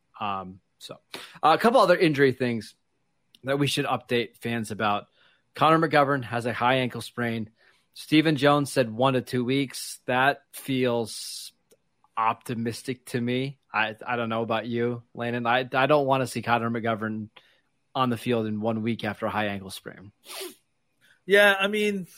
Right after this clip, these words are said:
Speaker 2: you know, he called Tyler's, Tyler Smith's thing a high ankle sprain too, so maybe he just doesn't know where, where on the ankle is high. Uh, <laughs> so,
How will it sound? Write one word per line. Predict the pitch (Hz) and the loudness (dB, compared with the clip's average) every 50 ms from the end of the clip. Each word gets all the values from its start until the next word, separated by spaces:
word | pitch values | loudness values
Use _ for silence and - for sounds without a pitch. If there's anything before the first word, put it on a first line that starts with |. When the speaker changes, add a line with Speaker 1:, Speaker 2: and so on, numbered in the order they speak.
| - - - - _ _ _ - _ _ _ _ _ - | -20 -20 -20 -20 _ _ _ -20 _ _ _ _ _ 0
Speaker 2:
you | 226 220 | 4 4
know, | 185 | 4
he | 165 190 220 | 4 4 0
called | - - 208 202 185 170 156 139 - | 0 4 6 6 6 6 4 0 -4
Tyler's, | 165 165 160 160 156 147 131 123 - - - - - - _ - | 0 0 2 2 2 2 0 -2 -8 -12 -12 -12 -12 -12 _ -6
Tyler | - 160 156 143 | -4 -4 -2 -2
Smith's | 127 - - 151 156 143 - - - - - - - | -4 -6 -2 0 0 0 0 -4 -10 -10 -10 -6 -4
thing | 143 131 123 | -2 -2 -2
a | 123 113 | -4 -4
high | 113 127 120 117 | -2 -2 0 0
ankle | 117 113 117 110 | -2 -4 -6 -10
sprain | - - - - 120 117 113 104 | -10 -10 -10 -8 -8 -8 -8 -10
too, | - 123 117 113 110 101 | -8 -6 -6 -6 -6 -6
so | - - 117 | -8 -8 -4
maybe | 123 135 143 147 131 | 0 0 0 0 -2
he | 135 135 | -6 -6
just | 123 127 120 - | -8 -8 -6 -6
doesn't | 127 117 120 120 | -6 -6 -6 -6
know | 120 123 117 113 | -6 -4 -4 -2
where, | 117 123 117 113 110 - _ _ _ _ _ _ _ _ | -2 -2 -4 -4 -8 -10 _ _ _ _ _ _ _ _
where | - 151 160 165 151 | 2 4 4 6 6
on | 147 147 143 | 4 2 0
the | 139 135 | -2 -4
ankle | 131 139 147 135 - 143 127 123 | -4 -4 -4 -2 -2 0 0 0
is | 123 - | -2 -2
high. | - 143 139 123 107 98 - _ _ - _ _ _ _ _ - | 0 0 2 2 0 -2 -6 _ _ -20 _ _ _ _ _ -4
Uh, | - 143 147 147 233 233 262 226 - - 208 - - 202 165 - 202 | 0 2 4 4 4 4 2 2 4 6 4 6 6 4 4 4 2
<laughs> | |
so, | - - - 202 175 170 160 151 - | 0 4 4 6 6 8 6 4 2